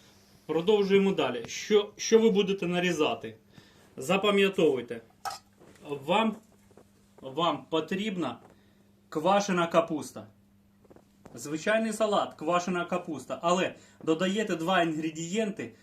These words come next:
Це мій лайфхак. Тримайте його. Два інгредієнти, які заставлять вашого чоловіка, вашого коханого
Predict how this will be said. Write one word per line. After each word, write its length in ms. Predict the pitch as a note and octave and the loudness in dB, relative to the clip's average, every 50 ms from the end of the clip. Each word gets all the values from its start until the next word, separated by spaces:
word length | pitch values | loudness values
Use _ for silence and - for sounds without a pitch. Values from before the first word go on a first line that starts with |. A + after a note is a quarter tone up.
| - _ _ _ | -20 _ _ _
Це 200 | - - E3 D#3+ | -4 -2 0 2
мій 220 | F3 F#3+ G3+ G3 | 2 2 2 2
лайфхак. 560 | F#3+ F#3 F3+ E3+ F3 - - C#3+ B2+ B2 - - | 2 0 0 -2 -2 -2 -2 -2 -2 -4 -6 -8
Тримайте 500 | - D#3+ D#3+ E3+ D#3+ C#3 B2+ B2 - B2+ | -6 -4 -2 -2 -2 -2 -2 -4 -8 -10
його. 200 | A#2+ A#2 B2 A#2+ | -10 -8 -10 -8
Два 360 | B2 C#3+ E3 E3+ D#3+ D3+ D3+ | -6 0 2 2 2 2 2
інгредієнти, 960 | D#3+ E3 D#3+ D3+ E3+ D#3+ D#3 C#3+ D3 D3 C#3+ E3+ F#3 G3+ G3+ G3+ G#3 G#3 G3+ - - _ _ _ _ | 0 -2 -2 -2 -4 -6 -6 -6 -8 -8 -6 -6 -4 -4 -6 -6 -8 -8 -8 -12 -18 _ _ _ _
які 280 | - D3+ E3 - - F3+ | -6 -6 -4 -4 -4 -4
заставлять 640 | D#3+ F#3 F3+ - - G#3 F#3+ E3+ D3 C3+ C3 A#2+ | -4 -4 -6 -4 0 2 4 4 2 2 -2 -4
вашого 420 | D3+ F3 F3+ E3+ E3+ - C#3+ C#3 C3+ | 0 0 2 2 0 -2 -6 -8 -8
чоловіка, 600 | C3+ - D#3 D3+ E3 F3+ G3+ A#3+ G#3+ - C#3 C3+ | -6 -2 -2 0 0 0 -2 -2 -2 -2 -4 0
вашого 400 | C3+ D#3+ E3 D#3 - D3 C3+ B2+ | 2 2 2 2 0 -4 -8 -6
коханого 600 | - D3+ D3+ - G#3 G#3 G3+ F3+ C#3+ B2+ A#2+ | -6 -6 -4 -2 -2 -2 -2 -2 -6 -8 -12